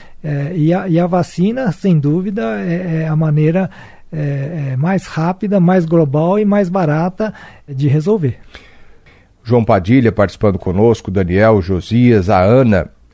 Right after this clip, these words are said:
Speaker 2: A Nereide fez uma pergunta justamente em relação às vacinas.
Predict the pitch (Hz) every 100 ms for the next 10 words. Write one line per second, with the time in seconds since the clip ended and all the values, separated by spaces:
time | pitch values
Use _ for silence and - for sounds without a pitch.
0 | _ 107 131 139 131 156 147 151 139 139
1 | 113 107 107 143 120 92 - - 120 123
2 | 131 110 123 123 120 113 - 120 104 113
3 | 104 - 104 92 82 -